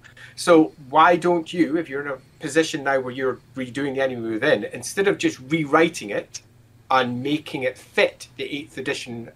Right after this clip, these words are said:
version of the background from Warhammer, why not leave it with the first edition of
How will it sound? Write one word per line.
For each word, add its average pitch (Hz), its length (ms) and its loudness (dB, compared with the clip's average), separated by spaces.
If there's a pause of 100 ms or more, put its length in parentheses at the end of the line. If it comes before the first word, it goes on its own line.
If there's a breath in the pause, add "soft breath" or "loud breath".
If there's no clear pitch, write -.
(140)
version 120 320 2
of 104 80 -10
the 101 80 -20
background 117 420 -4
from 110 160 -16
Warhammer, 101 400 -8 (520)
why 151 240 6
not 156 260 2
leave 156 240 0
it 156 100 -4
with 135 80 -14
the 123 80 -14
first 185 380 0
edition 123 420 -8 (100)
of 117 240 -6